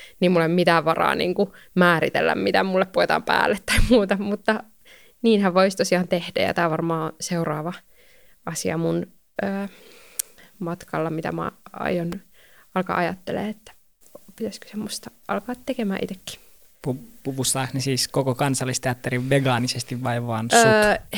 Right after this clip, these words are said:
Speaker 1: heidän juttunsa siis.
Speaker 2: Okei, se on. Tai niin, tää on,
Speaker 1: Joo.
Speaker 2: tää on ehkä just hienoa, että, tai tä-, tää on nyt, mihin me palataan, että
Speaker 1: Joo.
Speaker 2: vähän niin kuin,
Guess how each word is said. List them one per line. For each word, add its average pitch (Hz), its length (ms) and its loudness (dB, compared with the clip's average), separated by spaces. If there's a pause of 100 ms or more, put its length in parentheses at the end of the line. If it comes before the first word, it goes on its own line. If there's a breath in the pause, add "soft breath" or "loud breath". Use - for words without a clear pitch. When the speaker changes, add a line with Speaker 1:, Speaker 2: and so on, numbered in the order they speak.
Speaker 1:
heidän 185 480 2
juttunsa 170 600 -4
siis. - 340 -4
Speaker 2:
Okei, 123 220 -2
se 131 180 -2
on. 113 100 -2 (160)
Tai - 100 8
niin, 143 180 4
tää - 100 6
on, 208 80 8
Speaker 1:
Joo. - 120 2
Speaker 2:
tää 156 120 4
on 139 120 2
ehkä 135 220 -2
just - 240 -8
hienoa, 117 380 -2
että, - 240 -12 (160)
tai 120 140 0
tä-, - 180 -2 (380)
tää 120 120 0
on 117 120 0
nyt, 117 200 -2
mihin 127 180 0
me 120 80 0
palataan, 120 520 -4
että 123 120 0
Speaker 1:
Joo. 120 200 2
Speaker 2:
vähän 120 240 0
niin 117 160 -2
kuin, 120 260 0